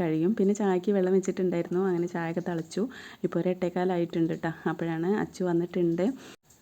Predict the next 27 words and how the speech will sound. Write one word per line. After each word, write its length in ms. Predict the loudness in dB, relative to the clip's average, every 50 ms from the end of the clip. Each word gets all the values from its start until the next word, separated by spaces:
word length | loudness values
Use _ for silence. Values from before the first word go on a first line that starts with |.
| _ -4
കോട്ടിട്ടിട്ടാണ് 760 | 2 6 6 6 6 4 2 0 0 0 -2 2 4 6 6 6
പോയതെങ്കിലും 960 | 6 4 4 4 4 4 6 8 8 8 8 8 6 6 4 4 2 2 2 4
തലയൊക്കെ 340 | 2 2 2 2 4 6
നനഞ്ഞിട്ടുണ്ട് 600 | 6 8 8 8 10 8 8 8 6 4 6 6
ട്ടോ. 260 | 4 2 0 -2 -4 -4 -6 -4 0
ഇനിയിപ്പോൾ 380 | 2 4 4 4 4 2 0
സ്കൂളിലേക്കുള്ള 840 | -2 -2 -2 0 2 2 4 4 4 2 2 2 2 2 4 2 2 0 -2 -10 -16 -18 -2 2
ടൈം 160 | 6 6 6 6
ടേബിളൊക്കെ 340 | 6 4 4 2 2 4
നോക്കി 520 | 4 6 6 6 6 4 4 2 4 4 4 4
വെക്കുകയാണേ. 580 | 2 2 2 0 0 2 2 4 4 4 4 2 2 _ _ _ _ _ _ -20 -20 -20 -20 -20 -20 -20 -20 _ _ 0 2
പത്താം 320 | 2 2 4 2 4 4
ക്ലാസ് 260 | 4 4 4 2 2
ആയ 180 | 2 4 4 4
കാരണം 320 | 4 4 4 4 2 2 4
ഈ 120 | 4 4 4
ഓട്ടപ്പാച്ചിൽ 720 | 4 4 2 2 2 2 2 2 4 4 4 6 6 6
തന്നെയാണ് 420 | 6 8 8 8 8 6 6 4
ട്ടോ. 160 | 2 2 2
ഇനിയിപ്പോൾ 320 | 2 4 2 2 2 2 0
സ്കൂൾ 360 | -2 -2 0 2 4 6 6
വിട്ട് 220 | 4 4 4 2
വന്നു 220 | 2 4 6 6 6
കഴിഞ്ഞാൽ 300 | 6 6 6 6 4 6
വീണ്ടും 340 | 4 4 4 4 2 2
ട്യൂഷന് 380 | 2 2 2 2 0 0 0 0
പോകണം. 460 | 0 2 0 2 2 2 2 0 -2